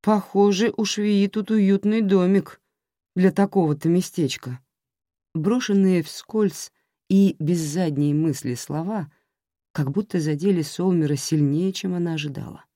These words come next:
Он кивнул, задумчиво поджав губы. "Да,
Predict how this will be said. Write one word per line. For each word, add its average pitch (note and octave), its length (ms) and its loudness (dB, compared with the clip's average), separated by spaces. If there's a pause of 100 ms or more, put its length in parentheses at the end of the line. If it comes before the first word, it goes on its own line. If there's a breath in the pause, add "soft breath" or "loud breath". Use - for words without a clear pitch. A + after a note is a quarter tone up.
(400)
Он G3+ 300 4
кивнул, F3+ 560 0 (160)
задумчиво E3 680 -2
поджав B2 480 -6
губы. - 380 -14 (880)
"Да, B2 480 -2